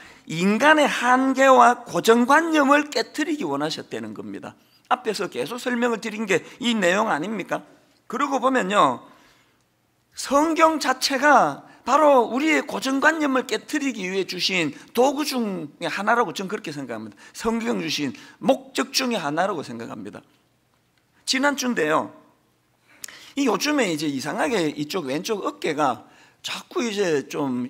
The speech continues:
아픈 거예요. 많이 아파요. 그래서 이게 팔만 들어, 지금도 아파요. 이게 팔만 들어도 아프고,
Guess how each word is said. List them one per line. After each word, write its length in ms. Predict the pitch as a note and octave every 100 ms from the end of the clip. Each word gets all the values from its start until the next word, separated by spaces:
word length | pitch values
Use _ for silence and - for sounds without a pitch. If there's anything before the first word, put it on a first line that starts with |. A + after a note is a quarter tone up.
| -
아픈 360 | A#2 - G3+
거예요. 380 | G3+ A#3 D3+ A#2
많이 380 | A#2+ C#3+ B3+ C4
아파요. 440 | F#3 - A2 G#2 - _ - -
그래서 200 | A#3+ C4
이게 140 | B3+ - -
팔만 440 | - E4+ F4+ A#3+ F3
들어, 200 | G#3+ -
지금도 340 | - C#4+ F4+ D#3+
아파요. 360 | - - F#2+ - _ _ _
이게 120 | -
팔만 420 | G3+ - D#4 C4+ G3+
들어도 300 | G#3 F3 A2+
아프고, 460 | - D#3 B2 G2